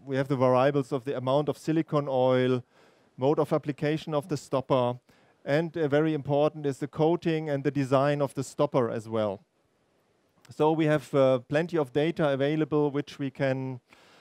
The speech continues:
uh, in, uh, partly we can share that with you.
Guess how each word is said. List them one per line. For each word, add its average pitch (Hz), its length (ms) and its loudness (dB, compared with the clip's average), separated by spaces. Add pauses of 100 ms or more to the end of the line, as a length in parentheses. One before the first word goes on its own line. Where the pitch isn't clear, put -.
(140)
uh, 127 380 2
in, 127 280 -4
uh, 117 500 2 (2250)
partly 156 400 2
we 143 100 0
can - 180 -4
share 156 320 0
that 156 180 0
with 156 220 -8
you. 170 280 -2